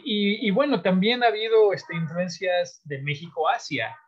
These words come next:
hacia Japón. Este, esta es la portada del catálogo de exposición de, de arte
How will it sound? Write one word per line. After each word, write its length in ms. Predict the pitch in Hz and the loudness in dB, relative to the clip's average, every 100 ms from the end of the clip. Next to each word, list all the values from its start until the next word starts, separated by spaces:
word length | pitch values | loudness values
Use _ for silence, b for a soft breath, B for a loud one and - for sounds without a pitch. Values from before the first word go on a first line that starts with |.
| _ | _
hacia 240 | 131 151 | -8 -8
Japón. 360 | 147 190 262 254 | -6 2 0 0
Este, 420 | 190 165 - 170 185 | -4 -4 -4 0 0
esta 240 | 185 190 | 2 2
es 140 | 185 | 2
la 100 | 196 | 0
portada 320 | 190 165 180 180 | 0 0 0 0
del 160 | 170 | -2
catálogo 480 | 156 160 180 180 175 | -6 -4 -4 -2 -4
de 120 | 156 | -4
exposición 720 | 139 _ - - 175 175 175 170 | -8 _ -20 -8 -4 0 0 0
de, 160 | 156 | 0
de 80 | 151 | -2
arte 500 | 156 185 170 156 147 | -2 -2 -4 -4 -8